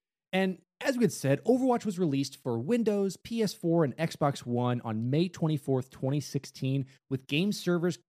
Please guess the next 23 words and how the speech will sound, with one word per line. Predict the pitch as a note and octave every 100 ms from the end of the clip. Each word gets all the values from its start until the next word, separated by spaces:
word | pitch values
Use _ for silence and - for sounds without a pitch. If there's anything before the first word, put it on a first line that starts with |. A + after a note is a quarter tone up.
| _
coming | - F3 A3
on | G3+ G#3+
live | G#3+ D#3 G2+ D#2 C2+ - _ _ _
at | C3+ G#2+
midnight | A#2+ D3+ F3 C#3+ G#2+ F#2+ F#2+ _ _ _ _
B | C3 C#3+
S | C3+ -
T | - C#3 G#2+ F#2+ -
that | D#2+ -
day. | A#2 F#2+ - _ _ _ _ _ _ _ -
Blizzard | D#3+ G#3+ A#3+
allowed | G3+ E3+ C#3
retailers | A#2+ C3 D3+ E3 -
to | C3+
sell | - C#3 B2
physical | - C#3+ C#3+ F#3
copies | - C#3+ D#3 C#3+
of | C3+
the | A#2
game | A2+ A2 A#2
on | B2 A#2+
May | A2+ G2+ G#2
twenty-third | G#2+ - A2 G#2+ - A#3+ C#4+ C3 -